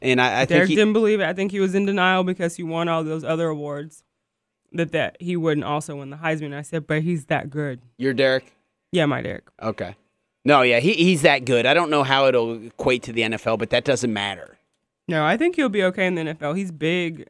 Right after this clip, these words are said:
Speaker 2: and strong
Speaker 1: Yeah.
Speaker 2: and smart, so I think he'll be okay in the N F L.
Speaker 1: Mm-hmm. But what about the Golden State Warriors losing, the record-setting start to the season coming to an end at the hands of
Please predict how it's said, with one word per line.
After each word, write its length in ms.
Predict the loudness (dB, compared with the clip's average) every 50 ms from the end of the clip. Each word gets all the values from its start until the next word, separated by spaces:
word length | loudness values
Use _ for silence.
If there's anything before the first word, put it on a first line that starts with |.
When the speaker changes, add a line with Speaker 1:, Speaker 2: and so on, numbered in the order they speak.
| _
Speaker 2:
and 160 | -6 -6 -6 -6
strong 600 | -8 -8 -6 -6 -4 -4 -4 -6 -8 -12 -14 -18 _ _ _ _ _ _ _ _ _ _ _ _ _ _ _ _ _
Speaker 1:
Yeah. 200 | -2 0 0 0 0
Speaker 2:
and 60 | -2
smart, 420 | -4 -4 -2 -2 -2 -2 -4 -6
so 140 | -4 -2 0
I 120 | 0 0
think 220 | -2 -2 -4 -4 -6
he'll 160 | -8 -10 -10
be 180 | -10 -10 -12 -12
okay 260 | -12 -12 -10 -10 -10
in 60 | -10
the 60 | -10 -10
N 100 | -12 -12
F 160 | -12 -12 -10
L. 240 | -8 -8 -8 -10 -12 -16 -14
Speaker 1:
Mm-hmm. 240 | -14 -12 -10 -10 -12 -14 -16 _ _ _ _ _ _ _ _ _ _ _ _ _ _ _ _ _ _
But 140 | 4 6 8
what 160 | 10 10 12
about 260 | 12 12 10 8 8
the 80 | 6 6
Golden 280 | 8 8 8 8 6 4
State 220 | 4 6 4 6
Warriors 460 | 4 4 4 6 6 6 4 2 0
losing, 800 | -2 0 4 6 6 8 6 6 4 0 -2 -2 -4 -8 -12 -14 _ _ _ _ _ _ _ _ _
the 100 | -2 0
record-setting 920 | 0 4 4 6 6 6 6 4 2 2 4 4 4 4 6 6 6 4 2
start 340 | 0 0 2 2 2 2 2
to 80 | 0 0
the 80 | 0 0
season 460 | 0 2 2 2 2 2 0 0 0
coming 400 | 0 0 2 4 4 2 2 2
to 140 | 2 2 2
an 80 | 2
end 200 | 2 2 0 0
at 120 | 0 -2 -4
the 80 | -4
hands 420 | -2 2 2 4 4 2 4 4 6
of 460 | 6 6 6 4 4 2 0 -4